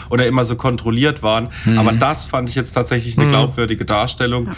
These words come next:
Speaker 1: Und wie sie es dann halt einfach runterschluckt und wa-, se-, sich denkt, „Moment mal,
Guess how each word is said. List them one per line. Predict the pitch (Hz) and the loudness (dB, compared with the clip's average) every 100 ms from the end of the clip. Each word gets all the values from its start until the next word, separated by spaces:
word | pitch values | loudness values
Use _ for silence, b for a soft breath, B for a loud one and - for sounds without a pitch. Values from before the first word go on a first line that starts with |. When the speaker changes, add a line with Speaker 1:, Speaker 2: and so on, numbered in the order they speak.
| B B | B B
Speaker 1:
Und | - 117 | -2 0
wie | |
sie | 131 | 2
es | 123 | 2
dann | 131 123 | 2 2
halt | 123 | 0
einfach | - 120 110 | 0 0 -2
runterschluckt | 104 143 190 165 - 147 - | 2 2 2 0 2 -2 -2
und | 127 | -2
wa-, | 123 120 104 | 0 0 -2
se-, | 127 123 113 | -2 -2 -2
sich | 117 113 | -4 0
denkt, | 127 120 | -2 0
„Moment | 113 113 139 117 | 0 2 2 0
mal, | 131 135 | 0 0